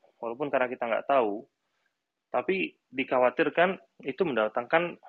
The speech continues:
ya, kerugian bagi kita. Akhirnya kita kena tuntut, akhirnya kita terseret kasus korupsi dan lain-lain. Mendapatkan hadiah,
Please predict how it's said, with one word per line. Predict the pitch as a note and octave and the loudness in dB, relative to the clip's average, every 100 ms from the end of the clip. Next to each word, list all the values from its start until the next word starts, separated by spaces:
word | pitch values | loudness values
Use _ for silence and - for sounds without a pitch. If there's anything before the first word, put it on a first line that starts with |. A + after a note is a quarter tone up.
| _ _ _ | _ _ _
ya, | A#2+ A2 | 0 2
kerugian | - B2+ A#2+ G3 G#3 | 2 0 2 2 4
bagi | F#3 E3+ | 2 2
kita. | A3+ D#3 E3 _ _ _ _ _ _ _ _ - | -4 -4 -6 _ _ _ _ _ _ _ _ -4
Akhirnya | A#2 A#2 | 2 2
kita | - A#2 G#2+ G#2 - _ | 0 0 2 0 -4 _
kena | G#2 F#2+ | -6 -4
tuntut, | - D3+ A#2+ A#2+ - - | 2 2 4 -2 -2 -8
akhirnya | - A2+ A2 | -2 0 0
kita | A2+ G#2+ G2+ - _ _ _ _ - | 0 0 0 -4 _ _ _ _ -4
terseret | G2+ A#2 G#2+ G2+ | 2 6 6 4
kasus | G2 - - | -4 -6 -4
korupsi | G#2 D3+ D3+ - A#2+ A2 | 2 2 2 -4 -2 0
dan | A#2 A2+ | 4 4
lain-lain. | G#2 G2+ G2+ F#2 - | 4 4 2 0 -2
Mendapatkan | G#2+ G#2 B2+ - A2 G2+ | 0 4 4 4 2 4
hadiah, | G#2+ A#2 A#2 A2 | 2 8 8 8